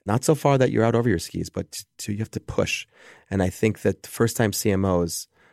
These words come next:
of course, they, they, they're not a non-marketer. They know what to do. They know how to push, but they have to really push. And playing it safe doesn't, doesn't get you a win. It gets you a, "Yeah, you're fine." It doesn't get you that real sort of movement.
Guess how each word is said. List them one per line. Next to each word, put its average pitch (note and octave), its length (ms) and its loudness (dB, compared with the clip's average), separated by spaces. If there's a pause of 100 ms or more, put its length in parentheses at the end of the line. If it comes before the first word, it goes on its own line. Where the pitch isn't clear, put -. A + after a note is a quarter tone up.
(120)
of - 40 -20
course, - 280 -2
they, F#2+ 140 0
they, F#2 180 -2
they're G2 180 -2
not F2+ 180 2
a F2+ 40 0
non-marketer. F2+ 680 -2
They A2+ 100 2
know F#2 120 0
what E2+ 100 -6
to F2+ 60 -10
do. F#2 260 0
They G#2+ 80 -2
know F2 100 0
how F2 60 0
to F2 60 -2
push, - 380 0 (460)
but F#2+ 200 0 (140)
they G#2 120 -2
have G#2 320 -2
to F2+ 400 -2 (160)
really A2+ 300 4
push. - 480 -4 (400)
And G2 260 2 (300)
playing A#2 220 2
it G2+ 80 0
safe A2 260 2
doesn't, G2+ 340 -2 (140)
doesn't G#2 320 -2
get G#2+ 200 -4
you G2+ 140 0
a F#2+ 80 2
win. F2+ 360 -2 (500)
It - 260 -4
gets - 260 0
you G2+ 160 2
a, A2 40 -2
"Yeah, F3+ 300 0 (100)
you're E3 180 -2
fine." D3 240 0 (640)
It A#2 140 -8
doesn't A2+ 240 2
get - 240 0
you F#2+ 60 -6
that G2 140 0
real G2+ 300 0
sort - 180 -6
of F#2 160 -6
movement. G2+ 440 -2